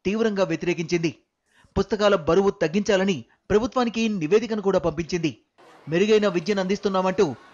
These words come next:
ప్రైవేట్, కార్పొరేట్ పాఠశాలల యాజమాన్యాలు పుస్తకాల వ్యాపారాన్ని కొనసాగిస్తుంటే తమ పిల్లలు బాగా చదవాలని తల్లిదండ్రులు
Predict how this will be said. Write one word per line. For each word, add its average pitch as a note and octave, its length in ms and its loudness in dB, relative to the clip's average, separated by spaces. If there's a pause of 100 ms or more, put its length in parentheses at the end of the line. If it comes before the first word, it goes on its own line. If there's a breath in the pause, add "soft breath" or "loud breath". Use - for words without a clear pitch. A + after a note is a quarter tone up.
(140)
ప్రైవేట్, G#3 340 4 (160)
కార్పొరేట్ G3 480 -2
పాఠశాలల F#3+ 400 0
యాజమాన్యాలు F#3 680 0 (380)
పుస్తకాల B3 360 -2
వ్యాపారాన్ని G#3 560 0
కొనసాగిస్తుంటే F#3+ 840 -2 (400 loud breath)
తమ A3+ 120 2
పిల్లలు B3 320 4
బాగా F3+ 380 -4
చదవాలని A3 640 0 (220)
తల్లిదండ్రులు G3+ 540 2